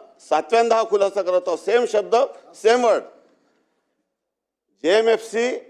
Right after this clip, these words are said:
आणि सिव्हिल जज याची निवड करताना जे क्रायटेरिया होता, तोच क्रायटेरिया, कारण की ते जेएमएफसी ट्रान्सफर होऊन सहाय्यक चॅरिटी कमिशनर म्हणून पो-, पोस्टिंग होते. आणि ती,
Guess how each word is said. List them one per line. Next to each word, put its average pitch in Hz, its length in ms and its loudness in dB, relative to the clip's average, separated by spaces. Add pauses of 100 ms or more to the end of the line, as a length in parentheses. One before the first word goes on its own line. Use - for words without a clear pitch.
(180)
आणि 190 240 -2
सिव्हिल 220 360 -2
जज 175 260 0 (680)
याची 175 380 0
निवड 233 280 4
करताना 214 680 0
जे 233 440 4 (320)
क्रायटेरिया 202 520 2
होता, 170 380 2 (480)
तोच 269 320 4
क्रायटेरिया, 214 680 2
कारण 202 320 -2
की 226 80 -12
ते 247 260 4
जेएमएफसी 226 680 2
ट्रान्सफर 196 680 -2
होऊन 247 220 0 (280)
सहाय्यक 214 260 0
चॅरिटी 208 340 0
कमिशनर 190 380 -6
म्हणून 240 220 -8
पो-, - 160 -6 (180)
पोस्टिंग 202 320 -4
होते. 135 300 -4 (540)
आणि 208 240 0
ती, - 640 -6